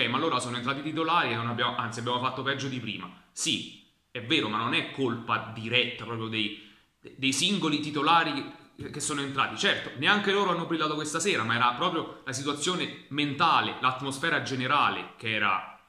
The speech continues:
compromessa e che quindi, eh, ha lasciato strascichi anche su coloro che sono entrati successivamente. E di fatto, eh,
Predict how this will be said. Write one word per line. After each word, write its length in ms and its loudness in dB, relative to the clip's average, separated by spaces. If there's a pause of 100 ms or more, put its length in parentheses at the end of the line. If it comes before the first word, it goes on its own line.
(300)
compromessa 880 0
e 80 -14
che 160 -8
quindi, 440 -2
eh, 240 -8
ha 80 2
lasciato 360 2
strascichi 580 2
anche 440 0
su 240 -6
coloro 520 0
che 120 -8
sono 220 -2
entrati 280 2
successivamente. 880 -2 (640)
E 540 -4
di 100 -4
fatto, 760 0
eh, 40 -16